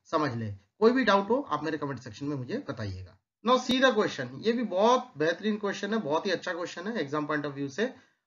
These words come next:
आरआरबी, एनटीपीसी में ऐसे question खूब पूछे जाते हैं। अब यहाँ पे आप देखिए ध्यान से, tan pi by two minus theta by two equal to root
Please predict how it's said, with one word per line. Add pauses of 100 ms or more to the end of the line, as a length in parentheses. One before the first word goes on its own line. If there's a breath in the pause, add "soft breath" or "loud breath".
(140)
आरआरबी,
एनटीपीसी
में
ऐसे
question
खूब
पूछे
जाते
हैं। (400 soft breath)
अब
यहाँ
पे
आप
देखिए
ध्यान
से, (120)
tan
pi
by (120)
two
minus
theta
by
two
equal
to
root